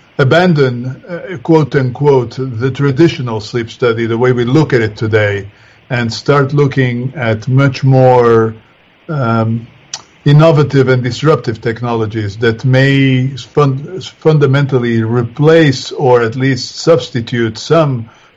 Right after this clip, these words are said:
of the current approaches that we use for the diagnosis or of, of any patient with suspected, uh, sleep apnea.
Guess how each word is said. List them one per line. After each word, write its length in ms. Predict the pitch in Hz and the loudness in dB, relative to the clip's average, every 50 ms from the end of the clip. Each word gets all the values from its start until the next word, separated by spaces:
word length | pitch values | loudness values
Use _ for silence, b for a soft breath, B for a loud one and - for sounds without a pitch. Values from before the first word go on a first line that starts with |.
| b | b
of 240 | 131 131 120 113 107 107 | -6 -4 -4 -4 -4 -4
the 120 | 123 120 117 | -6 -6 -4
current 340 | - - 139 131 123 113 120 | -2 0 0 0 0 0 -4
approaches 500 | 113 - 131 120 117 113 - 113 107 - | -4 -2 -2 -2 -2 -2 -4 -6 -4 -2
that 100 | 120 113 | -2 -2
we 140 | 113 110 | 0 0
use 300 | 110 110 110 110 107 107 | 0 0 0 0 0 -4
for 240 | - - 117 113 110 | -4 0 2 2 2
the 100 | 107 113 | 4 2
diagnosis 880 | 107 110 113 110 110 104 107 123 120 117 - - 120 107 107 107 101 107 | 2 2 2 2 2 2 2 2 0 0 0 0 0 0 0 0 -2 -2
or 560 | 120 - 127 113 110 107 104 104 101 101 B B B B B B | -2 0 2 2 2 4 2 2 0 -2 B B B B B B
of, 140 | 123 117 113 | -2 0 0
of 200 | - 131 123 120 | 2 2 2 2
any 220 | 123 120 120 113 | 2 2 0 0
patient 560 | 110 120 113 113 - - - 110 107 104 - | 0 0 0 0 -2 -8 -10 -10 -10 -8 -6
with 160 | 113 107 107 | -6 -6 -6
suspected, 580 | - - - - - 120 110 104 - 120 107 98 - - 113 | -6 -8 -8 -4 -2 0 0 0 0 -2 -2 -2 -2 -4 -2
uh, 80 | 107 | -2
sleep 280 | 101 104 - 123 113 110 | -2 -2 0 0 0 2
apnea. 440 | 117 110 107 104 104 104 95 98 | 2 0 0 -2 -4 -8 -8 -8